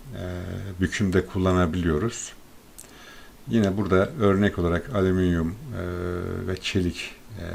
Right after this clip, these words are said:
malzeme örnekleri de, e, mevcut. Bunları da kullanabildiğimizi söylemek istiyorum. E, sadece biz burada, e, milimetre cinsinden büküm kesintisini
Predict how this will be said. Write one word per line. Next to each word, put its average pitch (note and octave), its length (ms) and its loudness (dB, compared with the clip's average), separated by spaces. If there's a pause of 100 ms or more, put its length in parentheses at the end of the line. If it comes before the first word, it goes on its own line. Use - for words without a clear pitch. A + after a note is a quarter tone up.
(1200)
malzeme F#2+ 440 6
örnekleri D#2+ 600 -4
de, - 200 -14 (420)
e, E2+ 80 -6 (260)
mevcut. G2 520 4 (500)
Bunları G2 300 6
da E2 100 0
kullanabildiğimizi E2+ 800 4
söylemek E2+ 760 0 (100)
istiyorum. C3+ 500 6 (840)
E, G#2 220 2
sadece F2 600 6
biz E2+ 200 -2
burada, G2 500 4 (220)
e, G2 240 -2
milimetre G2 560 2
cinsinden E2+ 600 -2
büküm F#2+ 240 -4
kesintisini - 680 -6